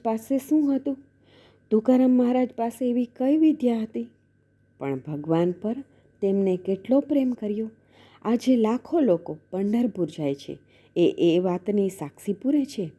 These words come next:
તેવો પ્રેમ કરતા તમે શીખો. ઘરમાં એવું વલણ ઉત્પન્ન કરો કે બધાનું ચિત્ત ભગવાનમાં લાગે. વાણી મીઠી રાખીએ, કડવું કદી નહીં બોલીએ. વાણી માખણ જેવી મૃદુ હોવી જોઈએ.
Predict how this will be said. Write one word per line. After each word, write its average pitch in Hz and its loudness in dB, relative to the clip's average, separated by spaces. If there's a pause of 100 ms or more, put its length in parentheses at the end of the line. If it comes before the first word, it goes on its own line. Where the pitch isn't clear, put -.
(720)
તેવો 226 6
પ્રેમ 240 2
કરતા 180 -10 (140)
તમે 208 0
શીખો. 151 -10 (540)
ઘરમાં 254 2
એવું 262 4
વલણ 233 4
ઉત્પન્ન 185 -4
કરો 190 -8 (420)
કે 214 2
બધાનું 226 2
ચિત્ત 254 -2
ભગવાનમાં 196 0
લાગે. 143 -8 (380)
વાણી 196 2 (120)
મીઠી 226 -2
રાખીએ, 151 -6
કડવું 240 0
કદી 220 0
નહીં 175 -2
બોલીએ. 151 -4 (840)
વાણી 233 6
માખણ 240 0
જેવી 262 2
મૃદુ 254 2
હોવી 165 -6
જોઈએ. 156 -12